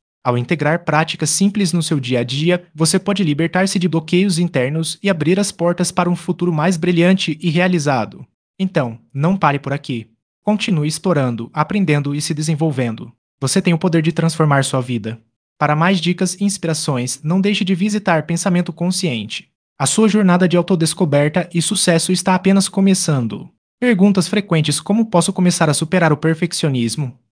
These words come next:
Comece com pequenas ações. Foque em fazer o seu melhor, não o perfeito. Celebre suas conquistas, mesmo as pequenas. Quais são algumas técnicas de manifestação que posso usar? Você pode usar a visualização.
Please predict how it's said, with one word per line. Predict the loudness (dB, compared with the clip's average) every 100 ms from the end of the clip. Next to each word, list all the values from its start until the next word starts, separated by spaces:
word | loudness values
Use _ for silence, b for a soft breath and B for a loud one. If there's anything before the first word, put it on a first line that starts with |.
| _
Comece | -2 2 2 0
com | -2 -2
pequenas | -2 0 0 0
ações. | -2 -2 -4 -6 -10 -14 _ _ _ -2
Foque | 0
em | 0
fazer | 0 0 0
o |
seu | 0 -2
melhor, | -2 0 2 0 -2 0
não | 2 2
o |
perfeito. | 2 0 0 0 -2 -8 _ _ _ -6
Celebre | 0 2 2
suas | 0 -2 -2
conquistas, | -2 -2 -2 -2 -2 -4 -4
mesmo | -2 0 0
as | -4
pequenas. | -6 -4 -4 -4 -6 -8 -10 _ _ _ 0
Quais | 2
são | 2 0
algumas | 2 0 0
técnicas | 2 0 0 0 2
de | 4
manifestação | 4 4 2 0 0 0 -2
que | -2
posso | 0 0 2
usar? | 2 2 0 -2 -6 _ _ -10
Você | -4 0
pode | 2 2
usar | 2 2 0
a |
visualização. | -2 -2 -2 -2 -4 -2 -4 -4